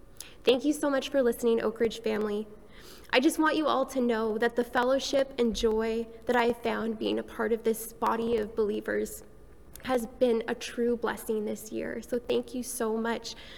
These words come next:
to all who have really been God's hands and feet to me.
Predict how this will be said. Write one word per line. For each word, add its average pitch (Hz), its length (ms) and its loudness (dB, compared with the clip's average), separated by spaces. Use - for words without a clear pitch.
to 254 240 0
all 247 320 4
who 247 140 2
have 214 240 2
really 254 260 6
been 214 240 0
God's 208 360 -4
hands 220 380 -4
and 214 120 0
feet - 300 -8
to 214 140 -8
me. 214 280 -6